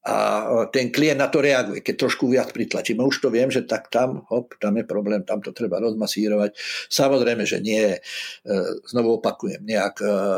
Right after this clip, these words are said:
drasticky tvrdo, e, na to ísť, pretože to môže byť nejaký zápal tam a zas sa to môže, keď, e, sa to poškodiť. To už, e, treba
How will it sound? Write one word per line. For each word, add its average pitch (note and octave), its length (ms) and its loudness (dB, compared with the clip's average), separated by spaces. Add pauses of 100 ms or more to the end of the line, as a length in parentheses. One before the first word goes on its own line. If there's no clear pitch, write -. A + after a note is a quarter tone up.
(320)
drasticky - 560 -2
tvrdo, A#2 480 2
e, - 480 -10 (320)
na A2 160 -2
to A#2 160 2
ísť, A#2+ 320 2
pretože A2+ 720 0 (380)
to D#3+ 80 2
môže C#3+ 240 2
byť G2+ 160 -6
nejaký G2+ 320 -4
zápal A2+ 640 2
tam G2+ 400 -2 (480)
a - 80 -6
zas G#2+ 240 -2
sa - 160 -2
to B2+ 80 -4
môže, A2+ 400 2
keď, - 160 -8 (160)
e, G#2+ 40 -6 (600)
sa - 160 -2
to - 80 -10
poškodiť. A#2+ 960 0
To C#3+ 160 2
už, - 80 -2
e, - 160 0 (480)
treba A#2+ 400 2